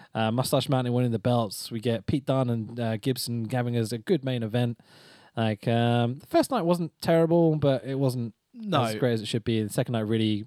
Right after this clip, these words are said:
Speaker 1: really paid for it.
Speaker 2: Yeah, I think I enjoyed last year's tournament better. And I like the fact it was a, the tournament over the two nights and it meant something.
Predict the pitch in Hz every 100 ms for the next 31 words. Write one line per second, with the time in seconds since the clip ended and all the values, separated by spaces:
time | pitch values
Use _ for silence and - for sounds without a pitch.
0 | - 208 135 120 113 104 - 95 - -
1 | - - 190 120 104 - 139 - 185 175
2 | 135 - - _ _ _ 151 143 151 160
3 | 147 139 139 - 127 123 107 123 120 127
4 | 123 _ _ _ - 120 123 107 120 107
5 | 110 110 107 - 123 120 123 120 113 113
6 | - 123 120 127 - 98 113 127 - 135
7 | 151